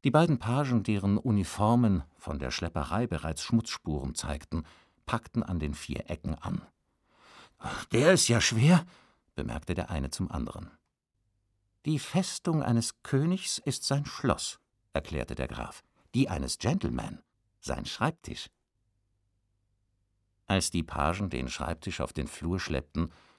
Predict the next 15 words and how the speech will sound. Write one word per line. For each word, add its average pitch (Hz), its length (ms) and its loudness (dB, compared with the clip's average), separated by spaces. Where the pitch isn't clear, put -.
schlug 131 380 -2
die 80 140 -2
Standuhr 110 600 -2
von 62 240 -2
Rostows - 540 -4
Großvater, 90 680 -4
deren 64 240 -4
Schicksal - 440 0
es 71 180 -4
war, 76 160 0
zurückgelassen 69 680 -4
zu 65 180 -6
werden, 67 340 -2
dumpfe 90 540 -4
achtmal. - 720 -8